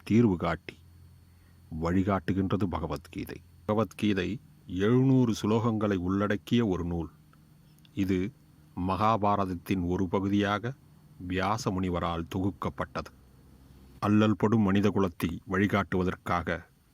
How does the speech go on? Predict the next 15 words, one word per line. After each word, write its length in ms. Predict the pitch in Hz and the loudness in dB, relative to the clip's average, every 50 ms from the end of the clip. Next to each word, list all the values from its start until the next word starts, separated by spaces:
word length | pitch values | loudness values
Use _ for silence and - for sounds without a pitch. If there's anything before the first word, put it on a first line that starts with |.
| _ _ _ _ _ _ _ _ 87 85 | _ _ _ _ _ _ _ _ -6 -4
பகவான் 440 | 85 80 - 101 98 101 101 95 92 85 - - | -4 0 0 2 2 4 2 2 0 -2 -2 0
கிருஷ்ணனால் 560 | 107 - - - 113 110 110 110 110 113 113 - - - | 0 0 2 2 2 2 4 4 2 2 0 -2 -4 -2
திருவாய்மொழியாக 1040 | 101 101 101 95 101 101 98 104 98 98 104 104 104 104 107 104 104 104 107 117 135 - _ _ _ _ - - - - - - | 2 2 4 4 4 4 4 2 2 2 2 4 4 4 4 2 2 0 -2 -4 -4 -6 _ _ _ _ -20 -20 -20 -20 -10 -6
அர்ஜுனனுக்கு 680 | - 90 92 95 104 117 113 104 98 90 - - - | -4 -4 -2 2 4 4 4 4 2 0 -2 -2 -2
உபதேசித்தது 880 | 90 85 87 85 92 98 95 98 98 92 - 101 82 - - 98 90 104 110 - _ _ _ _ _ _ _ _ _ _ - 85 | -2 0 0 0 0 2 2 2 2 2 0 -4 -4 -4 -4 -4 -4 -4 -6 -8 _ _ _ _ _ _ _ _ _ _ -6 -4
பகவத்கீதை. 680 | 87 85 - 98 82 82 82 - - - 78 73 87 - - _ _ _ _ - | -4 -4 -4 -4 -4 -6 -8 -8 -10 -10 -8 -8 -10 -12 -14 _ _ _ _ -2
குருஷேத்திர 540 | 113 120 127 131 - - 123 117 - - - 107 - | 2 4 4 4 4 4 2 2 0 -2 -2 -2 0
போர்க்களத்தில் 880 | - 113 117 110 - - 107 104 98 - - - 202 - 98 120 165 180 - _ - _ _ _ - | 2 2 2 2 2 0 0 0 0 -2 -4 -4 -2 -2 -2 -2 -4 -6 -12 _ -20 _ _ _ -8
பெரும் 400 | - - 110 104 117 123 131 135 - | -2 0 2 4 4 4 4 4 4
குழப்ப 360 | - 113 123 123 120 - 120 | 4 2 2 4 2 2 0
நிலையில் 280 | 113 110 104 104 98 98 | 2 2 2 2 2 2
இருந்தான் 540 | 95 95 98 95 98 92 95 98 110 117 | 0 0 0 0 0 0 0 0 0 -2
அர்ஜுனன். 460 | 92 90 87 85 - 87 85 82 85 - - _ - - - - - _ - _ _ | -2 -2 -4 -2 -4 -4 -4 -4 -8 -12 -16 _ -20 -20 -20 -20 -20 _ -20 _ _
இறைவனான 560 | 110 113 123 123 117 113 110 107 104 101 95 - | 2 4 4 4 4 4 2 2 0 0 -2 -2
கிருஷ்ணனிடம் 600 | - 104 - - 120 107 104 98 92 98 92 | -4 -4 -2 -2 0 2 2 2 0 0 -2